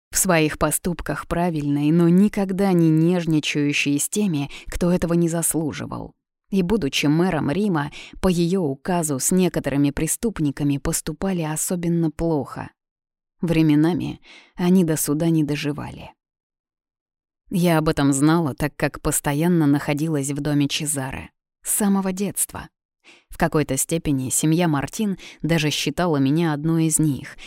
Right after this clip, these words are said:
поэтому мне доверяли. Конечно, ничего подобного не рассказывали,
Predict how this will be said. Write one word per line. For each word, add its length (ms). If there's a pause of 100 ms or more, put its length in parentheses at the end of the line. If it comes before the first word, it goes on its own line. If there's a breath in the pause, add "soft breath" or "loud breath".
(160 loud breath)
поэтому 440
мне 220
доверяли. 640 (580)
Конечно, 500
ничего 440
подобного 540
не 140
рассказывали, 720